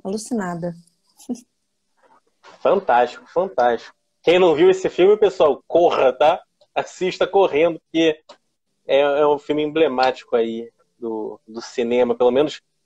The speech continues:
Speaker 2: que a minha geração fala bastante <laughs> sobre esse filme.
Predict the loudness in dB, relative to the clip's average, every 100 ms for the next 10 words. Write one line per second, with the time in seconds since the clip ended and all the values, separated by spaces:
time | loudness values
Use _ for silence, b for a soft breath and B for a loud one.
0 | _ -2 2 2 2 2 2 0 -2 0
1 | 2 2 2 0 -2 -10 -6 -6 -6 -12
2 | -12 -10 -12 -14 _ -8 -8